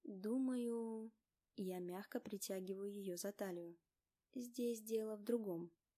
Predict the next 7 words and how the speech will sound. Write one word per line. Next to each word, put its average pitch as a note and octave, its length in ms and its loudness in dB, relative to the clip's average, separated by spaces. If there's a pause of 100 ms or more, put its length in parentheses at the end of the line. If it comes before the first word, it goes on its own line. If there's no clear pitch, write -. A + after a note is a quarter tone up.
(440)
Целую F#3+ 400 2
за E3+ 160 0
ушком. E3 500 -4 (640)
И F#3+ 180 0
в - 80 -12
чём E3 320 -4
же? G3+ 200 -2